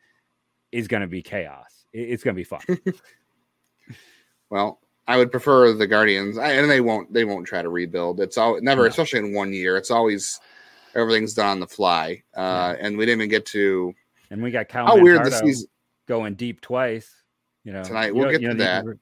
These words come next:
Speaker 1: don't need to rebuild.
Speaker 2: Not at all. No. Uh, the one thing we didn't get to yet was how weird this season has been that they now
Speaker 1: Yeah.
Speaker 2: have waived Matt Moore.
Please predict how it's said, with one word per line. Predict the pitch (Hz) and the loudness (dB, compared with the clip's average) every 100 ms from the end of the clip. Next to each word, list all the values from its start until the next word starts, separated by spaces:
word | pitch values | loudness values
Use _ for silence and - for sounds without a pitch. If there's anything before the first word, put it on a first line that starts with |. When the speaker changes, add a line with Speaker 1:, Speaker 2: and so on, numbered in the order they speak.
| 135 | -8
Speaker 1:
don't | 110 | -6
need | 113 104 | -4 -6
to | |
rebuild. | 95 87 110 107 - _ _ _ - - - _ - - | -8 -6 -6 -6 -14 _ _ _ -20 -20 -20 _ -18 -4
Speaker 2:
Not | 104 110 | -2 0
at | |
all. | 135 123 | 0 -2
No. | 92 139 92 - - - _ _ - | -4 -4 -4 -8 -20 -20 _ _ -8
Uh, | 104 98 95 82 _ _ - | -4 -2 -4 -6 _ _ 0
the | |
one | 131 160 | 2 4
thing | 131 | 4
we | |
didn't | 127 120 | 2 2
get | 104 - | -2 -2
to | 107 | -4
yet | 92 92 76 | -2 -2 -2
was | 92 90 87 87 - - - - _ _ _ _ _ - - - _ | -4 -2 -4 -6 -10 -10 -12 -18 _ _ _ _ _ -20 -20 -20 _
how | - 131 | -2 4
weird | 131 131 110 | 8 6 4
this | 110 | -4
season | 120 110 104 | -6 -6 -8
has | 90 | -10
been | 107 95 | -8 -8
that | 90 | -6
they | 95 | -6
now | 95 98 | -4 -4
Speaker 1:
Yeah. | 98 | -4
Speaker 2:
have | 95 | -4
waived | 92 90 | -4 -4
Matt | 90 92 78 | -4 -4 -4
Moore. | 110 135 131 127 | 0 2 2 -2